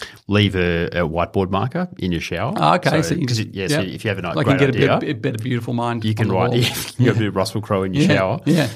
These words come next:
Speaker 1: and then you can take a photo and you've just got, like, this great,
Speaker 2: Yeah.
Speaker 1: "Here's my shower."
Speaker 2: I had an, another mate of mine was saying, like, he goes, goes for a drive in his car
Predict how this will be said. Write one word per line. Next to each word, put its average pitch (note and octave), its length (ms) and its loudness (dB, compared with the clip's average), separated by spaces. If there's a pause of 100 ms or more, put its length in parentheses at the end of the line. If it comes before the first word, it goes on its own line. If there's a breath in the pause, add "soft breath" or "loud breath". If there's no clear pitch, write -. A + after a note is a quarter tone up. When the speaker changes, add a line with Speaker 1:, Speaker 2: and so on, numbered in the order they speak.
(160 loud breath)
Speaker 1:
and G2 120 -2
then F#2+ 140 -2
you F#2 100 -4
can F2+ 220 -6
take F2+ 240 -10
a E2+ 40 -4
photo F2 280 -2
and F2 100 -4
you've E2+ 200 -10
just - 160 -8
got, - 100 -6
like, - 160 -8
this - 140 -10
great, D#3+ 240 2
Speaker 2:
Yeah. G#2 80 0 (240)
Speaker 1:
"Here's G2 180 -6
my E2+ 100 -2
shower." E2+ 320 -4
Speaker 2:
I F2+ 300 2
had D#3+ 200 2
an, E3 100 0
another C3+ 500 -2
mate B2+ 440 0
of A2 40 2
mine A#2 240 2
was A2 160 -4
saying, A#2 300 0
like, A2 180 -2
he A2+ 120 -4
goes, A2+ 360 0 (280)
goes B2 200 0
for B2 120 -4
a - 20 -2
drive A2+ 240 2
in G#2+ 40 2
his G#2+ 140 0
car A2 380 -2